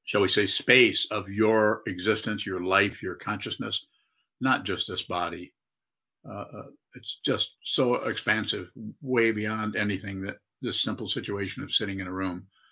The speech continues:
listening to someone talk. It's so vast and, and extensive, but we don't see it because we're,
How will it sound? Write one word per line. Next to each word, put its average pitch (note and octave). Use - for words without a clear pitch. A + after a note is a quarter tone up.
listening G2
to F2
someone F2+
talk. F2+
It's -
so A2
vast G2
and, F#2+
and G2
extensive, G#2+
but A2+
we G#2+
don't G2+
see C#3+
it A2
because G#2+
we're, G#2